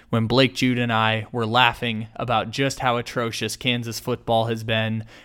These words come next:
And both of us were texting back and forth all season about the joys of watching Kansas football win those games and get College Game Day to go to Kansas. And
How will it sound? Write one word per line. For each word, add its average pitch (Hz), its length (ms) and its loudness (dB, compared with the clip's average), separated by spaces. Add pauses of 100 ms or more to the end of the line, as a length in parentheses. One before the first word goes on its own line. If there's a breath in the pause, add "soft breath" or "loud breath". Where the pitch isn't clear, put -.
And 120 120 -2
both 147 220 8
of 147 80 4
us 156 160 4
were 147 80 0
texting 143 460 2
back 143 240 4
and 147 120 -2
forth 139 300 0
all 147 180 8
season 160 460 0
about 123 240 -2
the 123 80 -6
joys 120 580 0 (320 loud breath)
of 117 200 -2
watching 117 480 4
Kansas 113 480 0
football 110 680 2 (180 loud breath)
win 117 500 4 (260 soft breath)
those 123 300 4
games 117 400 2
and 107 100 -4
get 135 220 2
College 139 420 4
Game 127 260 4
Day 123 180 2
to 117 100 -2
go 120 220 2
to 113 80 0
Kansas. 110 760 -2
And 101 260 -4